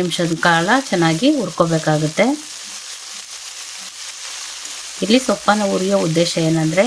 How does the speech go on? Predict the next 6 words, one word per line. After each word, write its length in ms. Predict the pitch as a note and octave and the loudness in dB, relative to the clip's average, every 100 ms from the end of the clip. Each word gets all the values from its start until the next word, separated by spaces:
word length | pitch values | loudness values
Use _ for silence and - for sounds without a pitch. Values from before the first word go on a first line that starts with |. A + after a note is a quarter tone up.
| C4+ | 2
ಇದರಲ್ಲಿ 340 | G3+ E3+ E3 E3 | 2 0 2 2
ಇರುವಂತಹ 540 | D#3+ D#3+ E3 D#3+ E3 A#3 B3 | 2 2 0 0 2 0 2
ಕಹಿ 220 | E3 F3 F3+ | 2 4 2
ಅಂಶ 160 | F3+ E3+ E3 D#3+ | 0 -2 0 2
ಎಲ್ಲ 100 | G3 D4 - - - - | 2 0 -2 -12 -10 2
ಹೋಗುತ್ತೆ, 400 | D#3+ E3 D#3 - | 2 4 2 2